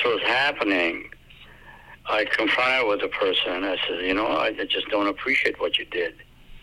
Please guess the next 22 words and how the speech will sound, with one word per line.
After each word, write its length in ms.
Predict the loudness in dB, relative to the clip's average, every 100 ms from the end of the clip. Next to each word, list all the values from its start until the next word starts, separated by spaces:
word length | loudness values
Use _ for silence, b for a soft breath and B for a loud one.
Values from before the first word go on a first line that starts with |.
| B B B B B B B B B B -8
Uh, 460 | 0 2 2 0 -4 -8 0
and 160 | 2 4
he 200 | 2 2
come 240 | 2 4
up 220 | 2 2 2
there, 220 | 4 4
and 140 | 4
I 120 | 4 2
g-, 160 | 0 2
gathered 440 | 2 4 4 4
all 300 | 4 2 2
of 60 | 4
the, 280 | 4 2 0 B B B B
the 540 | -2 2 2 2 0 -2
debris 440 | -2 2 2 4
that 160 | 2 2
they, 340 | 2 2 4 4
uh, 320 | 2 0 -2 -12 -6 0
not 200 | 2 4
all 240 | 2 2 2 2
of 60 |
them, 80 | 0